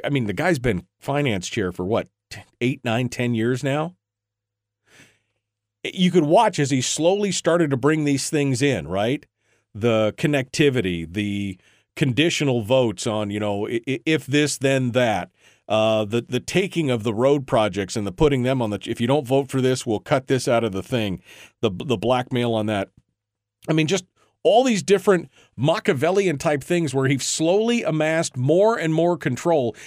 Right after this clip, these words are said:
He basically now drives the legislature by himself. He gets them to do, he dog whistles them up to do whatever he wants to do. And the second he says, "Well, you guys can do what you want, I'm just gonna go home."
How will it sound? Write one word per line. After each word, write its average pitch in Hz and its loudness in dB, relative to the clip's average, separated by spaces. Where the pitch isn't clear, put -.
He 247 4
basically 190 2
now 170 2
drives 156 0
the 143 0
legislature 139 0
by 127 0
himself. - -2
He 185 2
gets 202 0
them 190 4
to 160 4
do, 170 6
he 170 2
dog 185 2
whistles 175 0
them 165 0
up 165 0
to 143 -4
do 156 2
whatever 156 2
he 160 2
wants 139 0
to 131 -6
do. 98 -4
And 151 0
the 151 2
second 220 0
he 175 0
says, 156 -2
"Well, 220 0
you 117 -4
guys 127 0
can 127 -4
do 131 2
what 127 -4
you 127 -4
want, 185 0
I'm 135 -4
just 139 -6
gonna 135 -2
go 123 -2
home." 175 -6